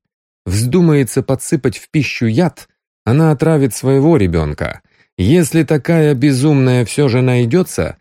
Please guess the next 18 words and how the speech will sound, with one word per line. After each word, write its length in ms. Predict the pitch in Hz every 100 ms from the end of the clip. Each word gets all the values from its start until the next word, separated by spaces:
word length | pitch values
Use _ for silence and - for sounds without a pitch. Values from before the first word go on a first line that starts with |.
| _ _
её 340 | 135 185 175
схватят 480 | 151 - 156 151 135
за 220 | 117 151
руку 200 | 147 135
другие 480 | 131 147 127 101 90
русские, 460 | 107 147 - 180 175
которые 480 | 120 101 123 120 113
любят 460 | 120 117 123 156
своих 400 | - 101 90 80
детей 400 | 87 104 127 127
больше». 600 | 123 160 90 - - - - _ _ _ _ _ _ _ _ _ _ _ _ _ _
«Просто 720 | - 107 147 131 - 156 156
и 200 | 151 156
эффективно», 1080 | 147 165 - - 202 214 143 101 85 71 - _ -
восхитился 600 | 90 - 78 - 85 95
начальник 480 | 95 98 87 85 98
С 120 | 85
Д. 280 | 85 -